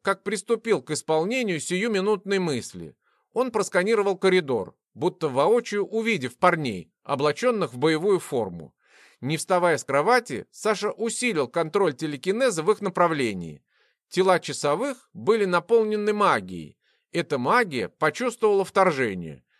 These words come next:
Начала яростно сопротивляться. Невидимой рукой Саша подбирался все ближе, преодолевая невидимую преграду. Часовые остановились. Они не понимали, что происходит.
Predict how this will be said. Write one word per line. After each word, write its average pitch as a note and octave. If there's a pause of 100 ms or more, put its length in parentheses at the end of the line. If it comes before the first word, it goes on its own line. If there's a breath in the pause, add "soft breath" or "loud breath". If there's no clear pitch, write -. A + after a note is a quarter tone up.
(180)
Начала F3
яростно G3
сопротивляться. B2+ (200)
Невидимой D3
рукой C#3+ (100)
Саша A#3
подбирался G3
все G#3+
ближе, D#3 (140)
преодолевая D#3+
невидимую F3
преграду. B2+ (460)
Часовые A3+
остановились. E3+ (200)
Они D#3
не D#3+
понимали, F#3+
что B3
происходит. D#3+